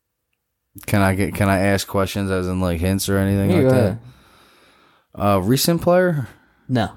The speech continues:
Speaker 1: Retired player.
Speaker 2: Retired.
Speaker 1: Defensive?
Speaker 2: Yes.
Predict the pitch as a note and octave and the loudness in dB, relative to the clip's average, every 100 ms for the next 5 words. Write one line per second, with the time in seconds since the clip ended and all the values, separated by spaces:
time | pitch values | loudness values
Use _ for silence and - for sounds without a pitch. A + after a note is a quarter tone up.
0 | - G2 - G2+ F2 E2 D#2+ E2+ - G#2+ | -10 -6 0 2 0 -2 -6 -6 -6 -2
1 | G#2+ C#2+ - _ _ _ _ _ _ _ | -2 -4 -8 _ _ _ _ _ _ _
2 | _ _ _ _ _ _ _ F2+ F#2 A2 | _ _ _ _ _ _ _ -10 0 0
3 | G#2+ A2 G#2+ A#2+ A#2+ - - G#2 F#2+ - | 2 2 2 0 -2 -8 -8 -2 -2 -2
4 | - | -12